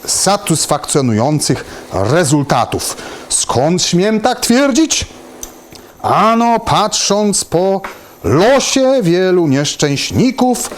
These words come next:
którzy ograniczony sposób patrzenia na siebie wybrali i tym samym skazali się na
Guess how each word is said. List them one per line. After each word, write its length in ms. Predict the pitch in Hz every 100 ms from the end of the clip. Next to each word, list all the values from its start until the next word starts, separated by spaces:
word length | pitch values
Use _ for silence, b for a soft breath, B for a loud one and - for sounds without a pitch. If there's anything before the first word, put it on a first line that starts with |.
| B B
którzy 500 | - - 220 180 226
ograniczony 1040 | 190 220 151 190 202 202 - 202 302 302 285
sposób 800 | - 196 185 170 - 147 - - B B B B
patrzenia 760 | 165 185 - - 202 240 233 220
na 140 | 196
siebie 400 | - 165 165 160
wybrali 680 | 143 147 117 147 143 151 156 B B B B - -
i 100 | 156
tym 320 | - 294 269
samym 460 | - 233 254 254 233
skazali 520 | - 147 160 170 160
się 200 | - 156
na 380 | 110 160 185